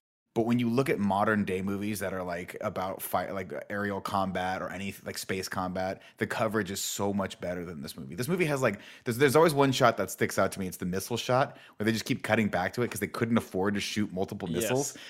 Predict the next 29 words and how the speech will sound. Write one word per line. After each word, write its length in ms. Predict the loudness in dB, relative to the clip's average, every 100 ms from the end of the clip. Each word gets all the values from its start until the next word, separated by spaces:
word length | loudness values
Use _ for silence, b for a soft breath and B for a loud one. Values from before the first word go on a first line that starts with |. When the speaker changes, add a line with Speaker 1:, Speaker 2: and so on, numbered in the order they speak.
| B
Speaker 1:
So 120 | 4
it's 100 | 4
just 140 | 4 4
the 40 |
one 280 | 6 6 8
missile 240 | 6 4
shot 260 | 4 6 4
that 60 | 4
goes 220 | 2 4
that 200 | -2 2
way 120 | 0
over 260 | 0 0 2
and 80 |
over 180 | 0 -2
again. 300 | 0 -2 -2 B B B
But 80 | 0
it 60 | 4
doesn't 240 | 4 4
matter 280 | 2 2 2
'cause 140 | 0 -4
the 80 |
performances 580 | -4 -4 2 4 4 0
in 20 | -2
the 60 |
cockpits, 540 | -2 -2 -2 -2 -2 -2
the 80 | -2
way 180 | 0
that's 260 | 2 0 0
shot, 400 | -2 0 0